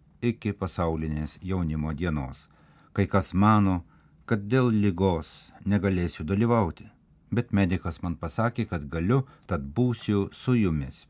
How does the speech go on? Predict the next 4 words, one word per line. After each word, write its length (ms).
Pirmyn 640
jaunime“, 720
paragino 560
popiežius. 640